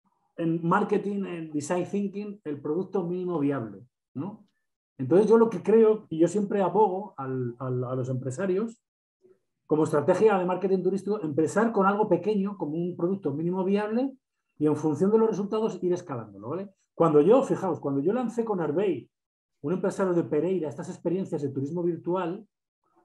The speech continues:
yo le dije a Arbey, Mira, Arbey, lo que no tenemos que hacer es invertir mucho tiempo,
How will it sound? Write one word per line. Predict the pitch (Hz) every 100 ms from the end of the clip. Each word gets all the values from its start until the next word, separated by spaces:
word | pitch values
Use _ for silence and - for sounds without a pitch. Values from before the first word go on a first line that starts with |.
| _
yo | 131
le | 170
dije | 196 175
a |
Arbey, | 147 135 113
Mira, | 123 165
Arbey, | 131 165 139 - _ _ _ _
lo | 127 127
que | 139
no | 165
tenemos | 190 208
que | 190
hacer | 190
es | 214
invertir | 196 165 143 190 190
mucho | 196 196 190
tiempo, | 220 214 220 240 262